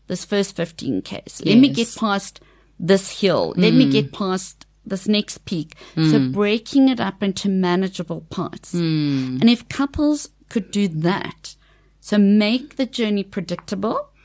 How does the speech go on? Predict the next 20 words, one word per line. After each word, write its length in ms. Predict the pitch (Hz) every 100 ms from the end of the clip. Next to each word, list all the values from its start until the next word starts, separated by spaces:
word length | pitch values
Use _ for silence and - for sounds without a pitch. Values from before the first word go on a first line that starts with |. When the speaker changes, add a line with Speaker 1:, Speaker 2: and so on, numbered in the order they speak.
| _ - _ _ _ _ _ _ _ _
Speaker 1:
in 460 | 254 269 285 277 277 _ -
conjunction 840 | 254 233 - 202 233 - 277 247
with 160 | 196 196 -
their 320 | 196 190 190 190 - _ _ _ _ -
fertility 640 | 233 - 247 247 247 -
coordinator 760 | 220 - 156 180 180 175 - - -
or 160 | 262 262
their 160 | 262 -
obstetrician, 880 | 190 - 185 - 185 - - - - _ _ _ _ _ -
where 240 | 226 233 220 - _
you're 120 | 226 220
given 480 | - 240 240 262 247
a 100 | 226
realistic 720 | 208 220 202 190 214 - 269 -
time 280 | - 196 190
frame 360 | - 190 175 180
to 180 | - 185
achieve 520 | 190 - 208 202 190
a 60 |
pregnancy, 800 | 190 196 180 185 180 - 196 214